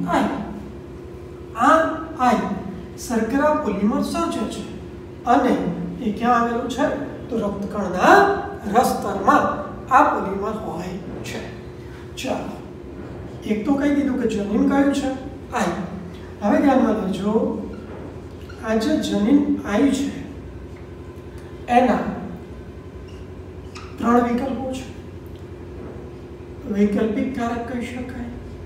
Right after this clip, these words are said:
આઈ એ, આઈ બી અને સ્મોલ આઈ.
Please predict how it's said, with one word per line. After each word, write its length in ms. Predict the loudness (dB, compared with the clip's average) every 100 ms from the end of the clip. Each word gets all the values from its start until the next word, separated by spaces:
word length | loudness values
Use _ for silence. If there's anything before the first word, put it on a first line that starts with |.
| -12 -10
આઈ 220 | -6 -6 -2 2
એ, 20 | 4 2 -2 -6 -8 -12 -12 -14 -12 -12 -12 -12 -12 -12 -14 -14 -12 -12 -14 -14 -14 -14 -14 -14 -14 -14 -14 -12 -12 -14 -14 -14 -14 -14 -14 -10 -6
આઈ 200 | -2 -2 4
બી 200 | 4 4 0 -4 -8 -12 -12 -14 -14 -14 -14 -14 -14 -14 -14 -8 -4
અને 200 | -2 -2 -2 -4 -6 -6 -10 -12 -14 -14 -12 -12 -10
સ્મોલ 240 | -10 -10 -10
આઈ. 160 | -12